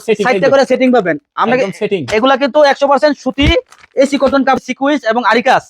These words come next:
Speaker 1: আরি কাজ করা থাকবে।
Speaker 2: আরি কাজ প্লাস সিকুয়েন্সের কাজ। এটা দেখেন।
Speaker 1: এই যে উল্টা
Speaker 2: এই যে
Speaker 1: উল্টা
Speaker 2: দেখেন,
Speaker 1: ভাই।
Speaker 2: এই যে দেখেন আরি কাজের মধ্যে, দেখছেন?
Speaker 1: আরি কাজে।
Speaker 2: এগুলা
Speaker 1: এই
Speaker 2: নিয়ে
Speaker 1: যে।
Speaker 2: সুন্নতি জামা মানে তারপরে সেই হিসাবে বেশি চলে।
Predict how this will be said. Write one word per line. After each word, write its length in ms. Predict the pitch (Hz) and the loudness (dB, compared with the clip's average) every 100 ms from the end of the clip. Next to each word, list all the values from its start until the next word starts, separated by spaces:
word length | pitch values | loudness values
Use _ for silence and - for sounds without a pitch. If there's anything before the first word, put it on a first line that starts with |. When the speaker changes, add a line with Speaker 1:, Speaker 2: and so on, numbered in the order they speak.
| _ _ - | _ _ -6
Speaker 1:
আরি 180 | 196 208 | -4 -2
কাজ 160 | 214 - | -2 -2
করা 140 | 196 | -4
থাকবে। 160 | 175 - | -4 -2
Speaker 2:
আরি 180 | 196 233 | 0 2
কাজ 200 | 269 294 | 2 2
প্লাস 200 | 254 247 247 | 0 0 -2
সিকুয়েন্সের 380 | 240 226 202 | -4 -2 -2
কাজ। 180 | 190 156 | 0 -2
এটা 180 | - 208 | -2 -2
দেখেন। 240 | 196 165 143 | 0 0 0
Speaker 1:
এই 160 | 185 175 | 0 0
যে 60 | |
উল্টা 260 | 185 202 226 | 0 0 2
Speaker 2:
এই 60 | |
যে 60 | 220 | 2
Speaker 1:
উল্টা 140 | 202 202 | 2 0
Speaker 2:
দেখেন, 160 | 170 | 0
Speaker 1:
ভাই। 80 | 208 | 0
Speaker 2:
এই 60 | 202 | 0
যে 80 | |
দেখেন 200 | 196 185 | 0 2
আরি 160 | 180 190 | 2 2
কাজের 200 | 202 185 | -2 -4
মধ্যে, 200 | 175 135 | -6 -10
দেখছেন? 320 | 151 - 285 175 | -8 -2 -2 0
Speaker 1:
আরি 180 | 165 170 | -2 0
কাজে। 200 | 165 139 - _ _ _ _ | 0 -2 -4 _ _ _ _
Speaker 2:
এগুলা 320 | - - 233 254 | -2 0 2 2
Speaker 1:
এই 40 | |
Speaker 2:
নিয়ে 120 | 269 | 2
Speaker 1:
যে। 60 | 226 | 0
Speaker 2:
সুন্নতি 260 | 240 233 262 | 0 0 0
জামা 160 | 262 | 0
মানে 160 | 262 262 | 0 0
তারপরে 260 | 254 277 262 | 0 0 2
সেই 140 | 262 | 2
হিসাবে 220 | 247 240 | 2 0
বেশি 180 | 233 196 | -2 -4
চলে। 200 | 180 165 | -2 -4